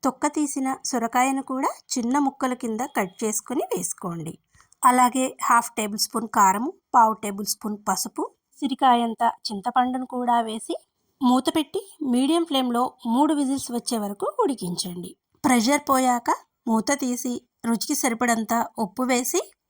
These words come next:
పప్పుగుత్తితో గాని మ్యాషర్‌తో గాని సొరకాయ ముక్కలు మరీ సాఫ్ట్‌గా అవ్వకుండా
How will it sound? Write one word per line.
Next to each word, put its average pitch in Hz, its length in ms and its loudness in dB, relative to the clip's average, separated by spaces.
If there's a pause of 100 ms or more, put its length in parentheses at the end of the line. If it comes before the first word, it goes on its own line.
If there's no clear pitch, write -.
(440)
పప్పుగుత్తితో 285 680 -2
గాని 262 300 -4 (400)
మ్యాషర్‌తో 240 640 -4
గాని 233 340 -6 (460)
సొరకాయ 247 500 0
ముక్కలు 277 320 -4
మరీ 214 240 -4 (120)
సాఫ్ట్‌గా 247 640 -2
అవ్వకుండా 226 580 -6